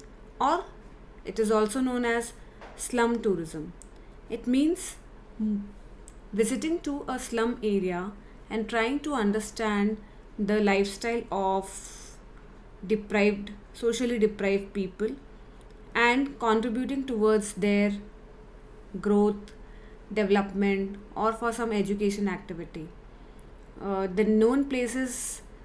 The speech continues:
in ghetto tourism when we talk about is the Dharavi slum in Mumbai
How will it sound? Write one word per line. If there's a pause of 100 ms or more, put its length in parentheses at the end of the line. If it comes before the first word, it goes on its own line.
(240)
in
ghetto
tourism
when
we
talk
about (360)
is (480)
the
Dharavi
slum
in
Mumbai